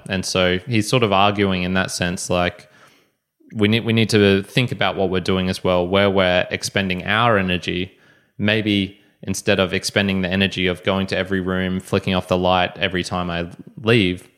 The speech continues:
it would just be better if I worked an extra hour at my work and then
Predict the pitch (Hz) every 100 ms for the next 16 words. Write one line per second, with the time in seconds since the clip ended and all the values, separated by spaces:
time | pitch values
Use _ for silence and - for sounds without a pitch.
0 | _ _ _ _ _ 113 101 90 104 -
1 | 90 98 98 95 90 - 90 90 92 -
2 | 90 82 - - 90 95 101 98 90 -
3 | 87 90 101 87 87 - 98 98 92 92
4 | 92